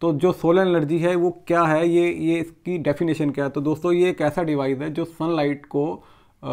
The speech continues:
जो सनलाइट के अंदर जो एनर्जी होती है उसको कन्वर्ट करता है इलेक्ट्रिसिटी में। या आप ऐसे कह सकते हैं कि जो, अ, सनलाइट के अंदर जो भी, अ, जो उसकी हीट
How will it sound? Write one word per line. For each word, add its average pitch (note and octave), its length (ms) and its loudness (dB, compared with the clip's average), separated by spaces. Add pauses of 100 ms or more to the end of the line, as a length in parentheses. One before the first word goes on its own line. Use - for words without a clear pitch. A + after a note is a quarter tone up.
(380)
जो A#2+ 220 -2
सनलाइट D#3+ 420 0
के D#3 120 -6
अंदर D3+ 480 -2
जो D3 220 -2
एनर्जी C#3+ 320 0
होती C#3 340 0
है D#3 220 -2 (200)
उसको D#3+ 240 0
कन्वर्ट E3 340 0
करता C#3+ 240 -2
है D3+ 60 0
इलेक्ट्रिसिटी B2 520 -6
में। G#2 220 -10 (280)
या D3 120 2
आप D#3+ 180 2
ऐसे D#3 200 2
कह D#3+ 120 0
सकते D#3 280 -2
हैं D#3+ 160 2
कि E3+ 80 -2
जो, D3+ 280 0
अ, - 200 -12 (560)
सनलाइट D#3 360 0
के D#3 100 -6
अंदर D3+ 200 0
जो D3 240 -2
भी, F3 240 -2 (260)
अ, C3+ 120 0
जो C3+ 260 0
उसकी D#3 520 -2
हीट E3 400 -2